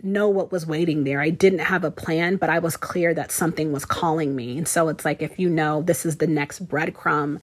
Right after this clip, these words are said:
where you are on your journey, I would love to invite you and I'd love to have you.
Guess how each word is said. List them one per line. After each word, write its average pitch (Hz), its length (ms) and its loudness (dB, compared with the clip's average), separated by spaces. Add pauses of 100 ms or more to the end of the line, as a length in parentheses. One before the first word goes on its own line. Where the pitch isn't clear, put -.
(160)
where 185 220 2
you 165 200 0
are 170 180 0
on 175 200 -2
your 160 120 0
journey, 175 480 0
I 170 200 0
would 165 240 0
love 180 360 2
to - 120 -2
invite 180 500 -2
you 160 300 2
and 175 160 -2
I'd 165 200 0
love 175 440 0
to 247 100 -2
have 165 340 -2
you. 147 360 -4